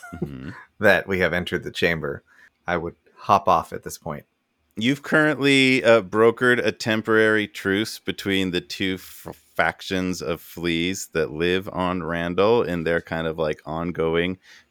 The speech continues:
Speaker 1: turf war for his, uh, for his, uh, territory. And, uh, so that seems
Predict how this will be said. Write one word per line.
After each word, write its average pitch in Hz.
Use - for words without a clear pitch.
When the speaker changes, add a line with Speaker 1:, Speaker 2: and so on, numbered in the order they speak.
Speaker 1:
turf 143
war 127
for 101
his, 104
uh, 90
for 101
his, 98
uh, 82
territory. 127
And, 104
uh, 98
so -
that 127
seems 143